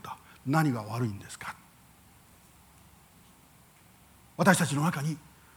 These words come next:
善悪を決めるのは私だと。私は私のしたいことをするという姿を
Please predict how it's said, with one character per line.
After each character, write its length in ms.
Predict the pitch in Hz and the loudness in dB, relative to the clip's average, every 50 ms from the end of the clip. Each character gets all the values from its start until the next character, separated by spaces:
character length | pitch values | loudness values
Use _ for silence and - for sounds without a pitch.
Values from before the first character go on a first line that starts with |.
| - - - - - - - - - - - - - - - - - - - - - - - - - - - - - - | -20 -20 -20 -20 -20 -20 -20 -20 -20 -20 -20 -20 -20 -20 -20 -20 -20 -20 -20 -20 -20 -20 -20 -20 -20 -20 -20 -20 -20 -6
善 400 | 127 131 135 170 226 247 240 220 | -2 4 8 10 10 10 12 12
悪 160 | 196 185 - 170 | 10 10 10 4
を 80 | 160 | 2
決 180 | - - - 170 | 2 2 2 4
め 120 | 185 185 | 4 4
る 80 | 175 160 | 4 2
の 80 | 143 | 0
は 80 | 120 104 - - | -2 -4 -4 -4
私 340 | 123 - - - - - | -4 0 0 2 2 6
だ 100 | - 262 | 6 6
と。 100 | - - - - - - - - - - - - - - - - - - - - - - - - - - - - - - - - - - - - - - - - | 6 4 -4 -14 -18 -20 -20 -20 -20 -20 -20 -20 -20 -20 -20 -20 -20 -20 -20 -20 -20 -20 -20 -20 -20 -20 -20 -20 -20 -20 -20 -20 -20 -20 -20 -20 -20 -20 -18 -8
私 320 | - - - 170 - - 185 | -6 0 2 4 6 8 8
は 80 | 165 | 8
私 260 | 160 160 165 143 - 151 | 8 8 4 2 0 0
の 100 | 143 139 | 0 2
し 120 | - - | 6 12
た 120 | - 320 | 12 12
い 120 | 320 302 214 | 12 12 10
こ 100 | - 202 | 2 -2
と 80 | 262 | -2
を 60 | 254 - | -2 -2
す 120 | - 214 | -2 -2
る 100 | 196 185 - - - - - - - - - - - - - - - - - - | -2 -4 -6 -12 -20 -20 -20 -20 -20 -20 -20 -20 -20 -20 -20 -20 -20 -20 -20 0
と 100 | - 311 | 4 4
い 60 | 311 302 | 6 6
う 60 | 240 | 4
姿 400 | - - 240 196 170 - 196 214 | 4 2 0 -2 -2 -4 -4 -6
を 100 | 180 | -6